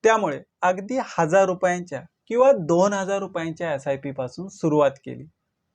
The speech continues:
तरी हरकत नाही, परंतु जेवढ्या लवकर शक्य होईल, तेवढ्या लवकर इन्व्हेस्टमेंटला सुरुवात करा. तुम्ही किती अमाऊंट इन्व्हेस्ट करता, यापेक्षा तुम्ही किती लवकर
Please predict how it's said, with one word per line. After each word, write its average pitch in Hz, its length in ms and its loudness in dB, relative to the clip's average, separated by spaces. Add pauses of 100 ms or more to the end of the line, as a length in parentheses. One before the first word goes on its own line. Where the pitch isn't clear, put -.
(140)
तरी 180 240 8
हरकत 139 440 -2
नाही, 117 220 -18 (340)
परंतु 196 320 -6
जेवढ्या 165 360 -4
लवकर 139 440 -4
शक्य 147 360 -12
होईल, 123 200 -10 (180)
तेवढ्या 147 300 -2
लवकर 139 460 0 (220)
इन्व्हेस्टमेंटला 156 720 -6
सुरुवात 131 420 -6 (120)
करा. 127 200 -16 (920)
तुम्ही 220 200 4
किती 220 340 -4
अमाऊंट 160 420 2 (180)
इन्व्हेस्ट 160 420 2
करता, 123 440 -4 (200)
यापेक्षा 165 640 -2 (260)
तुम्ही 202 200 -4 (140)
किती 180 320 -6
लवकर 190 320 -2